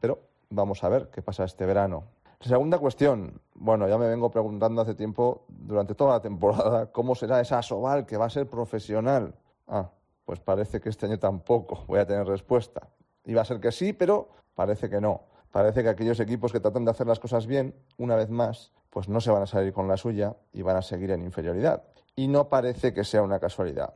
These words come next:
Nuestra liga sigue sin dar el paso adelante y cada vez es más complicado darlo. El chicle se estira y las dudas de que podamos ser una competición realmente seria en cuestiones organizativas,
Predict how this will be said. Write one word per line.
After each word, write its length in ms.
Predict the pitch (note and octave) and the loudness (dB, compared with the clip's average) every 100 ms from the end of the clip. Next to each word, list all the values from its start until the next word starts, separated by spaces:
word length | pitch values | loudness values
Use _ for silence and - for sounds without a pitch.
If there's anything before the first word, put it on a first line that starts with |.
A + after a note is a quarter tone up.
| - | -16
Nuestra 320 | F2 G2+ G#2+ | -12 -4 -2
liga 460 | G2+ A2+ A#2+ B2 - | 0 2 2 2 0
sigue 340 | - A#2+ A2 A2+ | -8 -4 -2 -4
sin 200 | G#2+ G2+ | -4 0
dar 140 | G#2 | 0
el 140 | G2 | 0
paso 440 | - - A#2+ A#2 A#2 | -6 0 0 2 2
adelante 720 | G#2 G2+ A2+ A#2 C3+ C3 C#3 _ _ _ _ | 2 2 0 -2 -2 -2 -4 _ _ _ _
y 120 | - | -14
cada 240 | G#2 G2 F#2+ | -4 0 2
vez 320 | G2+ A2+ - _ _ | 2 0 -6 _ _
es 120 | A2 G2+ | -6 -4
más 120 | F#2+ | -4
complicado 500 | F#2 F2 F2+ F2+ E2+ | -6 -6 0 2 4
darlo. 440 | F#2 E2+ D2+ - _ | 2 0 -6 -10 _
El 160 | F#2+ F2 | -14 -10
chicle 300 | - - F#2 | -10 -6 -6
se 120 | - | -8
estira 800 | - C#3 C#3+ C#3+ C3+ C3+ C3+ C#3 | -6 -2 0 4 4 4 2 -2
y 60 | G2+ | -4
las 220 | F#2+ F#2+ | -2 -2
dudas 280 | G2 A2+ G#2+ | 2 2 2
de 80 | G#2+ | -4
que 100 | G#2 | -2
podamos 380 | G#2 G#2 G#2+ | 0 0 -2
ser 80 | A2+ | -4
una 180 | G#2 G#2 | -4 -4
competición 640 | G#2+ G2+ F#2+ G2+ A2+ - - _ _ | -4 -6 -6 -2 -2 -4 -12 _ _
realmente 440 | - G#2+ A2 A2+ A#2 | -2 0 0 -2 -4
seria 420 | - A#2+ G2 F#2+ | -2 -2 0 -2
en 80 | F2 | -2
cuestiones 420 | E2+ F#2+ - G#2 G#2+ | -4 -6 -6 -6 -2
organizativas, 720 | G#2 G2+ G#2 G2 G2+ F#2+ - | -2 -2 -4 -4 0 0 -2